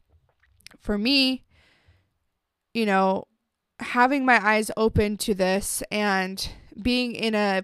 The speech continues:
place where I am mentally, emotionally ready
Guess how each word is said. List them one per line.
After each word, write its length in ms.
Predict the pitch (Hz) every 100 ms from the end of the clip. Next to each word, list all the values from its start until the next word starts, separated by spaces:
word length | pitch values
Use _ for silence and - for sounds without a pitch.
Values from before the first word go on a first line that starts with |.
| -
place 560 | - 226 214 214 -
where 340 | 214 196 196 202 _ _ _ _ _ _ -
I 160 | 220
am 460 | 220 208 202 196 - _ _ -
mentally, 800 | 220 220 226 226 247 226 220 220
emotionally 920 | 190 202 208 208 220 202 202 202 190 -
ready 680 | 208 202 196 202 196 202